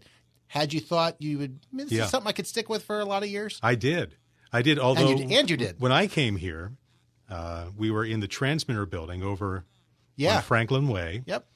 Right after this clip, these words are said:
Speaker 2: And I was working, uh, in F M radio at a country station as the ops guy and the morning guy.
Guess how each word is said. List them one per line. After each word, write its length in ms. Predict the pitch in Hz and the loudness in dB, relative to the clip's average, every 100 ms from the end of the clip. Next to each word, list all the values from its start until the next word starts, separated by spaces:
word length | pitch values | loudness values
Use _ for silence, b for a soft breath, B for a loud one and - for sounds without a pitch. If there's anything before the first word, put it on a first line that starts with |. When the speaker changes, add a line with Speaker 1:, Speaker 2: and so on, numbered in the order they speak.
| b b b b - | b b b b -6
Speaker 2:
And 200 | 95 107 | -4 2
I 140 | 131 | 4
was 180 | 143 123 | 4 4
working, 460 | 165 160 135 120 120 123 | 2 4 2 2 -2 -4
uh, 100 | 107 | -2
in 380 | 120 113 110 - | 2 2 0 0
F 180 | 139 147 | 0 2
M 140 | 131 | 2
radio 540 | 113 110 101 98 95 95 b b - | 2 0 0 -2 -4 -8 b b -6
at 80 | 101 | -6
a 40 | |
country 340 | - 160 156 131 | 0 0 2 0
station 460 | - 95 85 113 | 0 -4 -4 -4
as 220 | 95 95 95 | -4 -4 -6
the 280 | 98 95 | -6 -6
ops 320 | 104 107 - - | -2 -2 -2 -2
guy 280 | 107 92 | -2 -2
and 120 | 98 92 | -2 -2
the 40 | |
morning 320 | 95 117 101 | -2 -2 -4
guy. 340 | 85 78 85 | -6 -8 -10